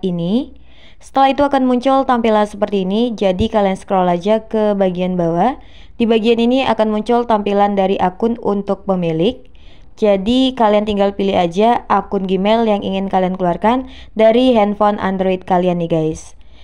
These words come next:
Seperti yang udah aku bilang tadi, sebagai contoh di sini aku akan mengeluarkan akun Gmail aku atas nama Anissa Ananda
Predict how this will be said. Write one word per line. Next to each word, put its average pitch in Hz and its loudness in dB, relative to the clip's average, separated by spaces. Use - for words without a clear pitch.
Seperti 254 0
yang 262 2
udah 233 4
aku 226 -2
bilang 208 2
tadi, 214 0
sebagai 202 -2
contoh 202 0
di 214 -2
sini 214 -4
aku 202 -2
akan 202 -2
mengeluarkan 190 -2
akun 196 -4
Gmail 185 -2
aku 190 -2
atas 190 -2
nama 196 -2
Anissa 185 -2
Ananda 175 -2